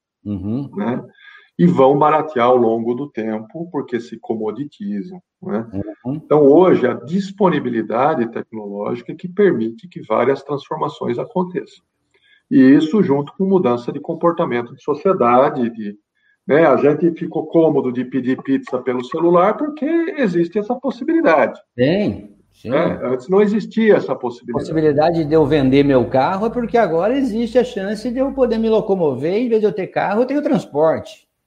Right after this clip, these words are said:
Speaker 2: Então mudou o patamar, né? Eu queria, é, teve uma pergunta aqui que eu acho que tem a ver com o lip, que era muito importante eu, eu, eu pegar o gancho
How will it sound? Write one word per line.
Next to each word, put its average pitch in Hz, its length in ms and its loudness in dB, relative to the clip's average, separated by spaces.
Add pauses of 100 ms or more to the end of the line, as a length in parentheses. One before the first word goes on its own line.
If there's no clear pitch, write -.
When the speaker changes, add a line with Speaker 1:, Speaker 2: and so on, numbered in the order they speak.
(260)
Speaker 2:
Então 170 280 2
mudou 185 640 2
o 170 80 -2
patamar, 180 560 -4 (200)
né? 135 240 -6 (440)
Eu 160 80 -4
queria, 226 300 2
é, 160 380 0 (120)
teve 160 160 -2
uma 185 180 2
pergunta 135 380 -2
aqui 147 220 -10
que 139 100 -6
eu 131 40 4
acho 131 120 -2
que - 80 -20
tem 143 120 -4
a 127 60 0
ver 127 260 -6
com 123 100 -12
o 113 60 -6
lip, 131 320 -4
que - 80 -14
era 123 140 0
muito 147 240 -8
importante 143 560 -2
eu, 135 160 -4 (140)
eu, 117 560 -4 (120)
eu 110 280 -8 (440)
pegar 131 220 4
o 156 80 2
gancho 120 420 2